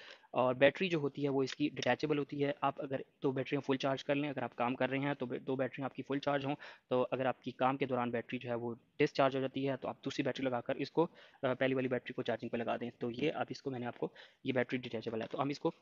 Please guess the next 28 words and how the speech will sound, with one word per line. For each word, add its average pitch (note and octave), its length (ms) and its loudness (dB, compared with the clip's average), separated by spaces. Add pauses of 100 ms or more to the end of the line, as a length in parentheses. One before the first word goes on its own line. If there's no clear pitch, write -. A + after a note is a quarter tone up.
(140)
दोबारा C3 240 -2
battery C3+ 240 -4
को C#3 60 -6
मैं C3 100 -2
attach C3+ 200 -4
करता D#3 240 -2
हूँ। F3 100 0 (320)
अब F3 140 6
मैं F3 140 2
इसकी - 240 -6
functioning E3 500 2
आपको - 200 2
बताता C3 260 2
हूँ D3 80 -4
कि C#3+ 80 0
ये C3+ 60 0
function C3 340 -2
कैसे A#2+ 240 -8
करती B2 260 -6
है। A#2+ 80 -4 (920)
Basically G3 460 4 (580)
ये D#3 180 0
for D3+ 200 4
example C3+ 360 0 (160)
अब C#3+ 120 8
ये D#3 80 2
मेरे D3 160 4
पास - 300 0